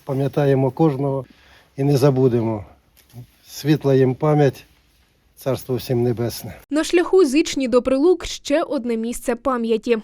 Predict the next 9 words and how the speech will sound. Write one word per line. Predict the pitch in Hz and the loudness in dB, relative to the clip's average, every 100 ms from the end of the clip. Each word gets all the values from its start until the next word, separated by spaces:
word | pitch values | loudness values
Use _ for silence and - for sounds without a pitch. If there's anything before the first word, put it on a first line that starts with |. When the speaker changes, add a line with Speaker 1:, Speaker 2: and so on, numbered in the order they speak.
| _ - | _ 4
Speaker 2:
Тут | 359 | 4
встановлено | 359 - 240 254 285 285 285 | 4 -2 -2 0 -2 -2 -2
пам'ятний | 277 277 226 220 214 233 | -2 0 0 -2 -4 -6
знак | 233 262 285 285 | -2 -2 -2 -2
на | 240 | -4
честь | 226 320 - | 0 -2 0
розвідника | 262 240 220 285 254 233 226 | -2 0 -2 -2 -2 -2 -4
Максима | 220 - 247 226 226 | -4 -4 -4 -4 -8
Кукліновського. | 233 - 262 262 220 - 240 220 208 | -10 -6 -4 -4 -6 -6 -6 -4 -8